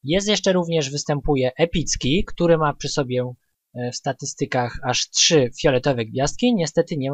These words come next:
posiadam żadnego epickiego przedmiotu. Jest jeszcze przedmiot legendarny, tak jak, e,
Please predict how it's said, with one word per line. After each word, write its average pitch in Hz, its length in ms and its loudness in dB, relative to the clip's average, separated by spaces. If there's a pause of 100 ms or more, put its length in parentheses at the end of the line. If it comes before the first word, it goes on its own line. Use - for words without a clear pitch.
(220)
posiadam 135 420 -2
żadnego 123 400 -10
epickiego 127 420 -10
przedmiotu. 123 560 -6 (600)
Jest 185 220 -2
jeszcze 160 460 0 (140)
przedmiot 160 460 0 (240)
legendarny, 147 840 2
tak 165 100 2
jak, 151 180 0
e, 143 160 -12